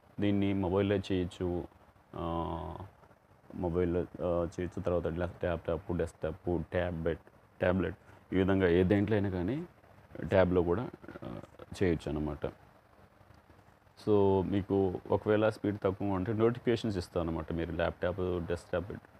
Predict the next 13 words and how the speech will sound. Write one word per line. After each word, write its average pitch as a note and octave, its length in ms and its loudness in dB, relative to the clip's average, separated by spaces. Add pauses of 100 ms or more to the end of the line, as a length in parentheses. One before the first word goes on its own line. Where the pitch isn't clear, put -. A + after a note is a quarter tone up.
(420)
వర్క్ E2+ 240 0
చేస్తున్నారంటే F#2 640 -2 (540)
మీకు F#3+ 140 2
ఇక్కడ F2 280 2
ఒక E2+ 320 0
software F2+ 500 -2
ఫాస్ట్గా F#2 420 -4
ఉండేదానికి F2+ 440 -2
ఒక F2 120 -6
notification F2 520 -4
కూడా E2+ 120 -4
ఇస్తారు. - 440 -8
అది E2+ 440 -4